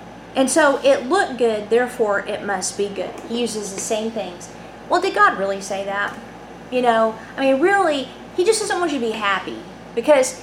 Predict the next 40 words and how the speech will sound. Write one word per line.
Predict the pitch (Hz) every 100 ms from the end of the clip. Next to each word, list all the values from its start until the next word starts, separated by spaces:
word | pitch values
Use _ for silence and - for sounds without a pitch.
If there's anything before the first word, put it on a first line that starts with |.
| -
if |
he | 320
wanted | 349 392 381 359 -
you | 269
to | 302
be | 277
happy, | 285 359 392 262
he | 269
would | 330
just | 311 320 -
give | 320
his | 330 311
blessing | - 330 403 - 233
and | 190 196 - - -
you | 302
could | 330
just | 285 -
go | 285
ahead | 285 302
and | 285
do | 262 285
whatever, | 277 285 320 - - - - - - -
right? | - 220 226 - - -
So | -
that's | 285 311
how | 349 330
the | 277 226
enemy | 254 247
works. | 226 208 247 180 -
And | 226
he'll | 285
even | 359 330 285
find | 277 254
people | 262 320 320 214
that | 214
will | 220 214
agree | 202 247
with | 285 247
that | 190
nonsense. | 208 247 294 - - -